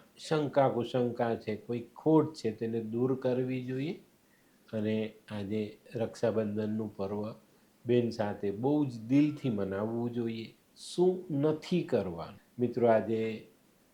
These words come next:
બેનને કે ભાણિયાઓને ખોટું લાગે એવું વર્તન નહીં કરતા.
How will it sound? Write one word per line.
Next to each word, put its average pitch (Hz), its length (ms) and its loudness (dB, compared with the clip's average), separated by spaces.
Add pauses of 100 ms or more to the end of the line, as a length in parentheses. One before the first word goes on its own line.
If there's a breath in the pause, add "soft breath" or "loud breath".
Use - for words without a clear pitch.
(560)
બેનને 123 720 6 (380)
કે 113 520 0 (720)
ભાણિયાઓને 123 880 6
ખોટું 139 400 0
લાગે 113 280 4
એવું 113 260 0
વર્તન 107 400 -4
નહીં 120 340 -4
કરતા. - 340 -8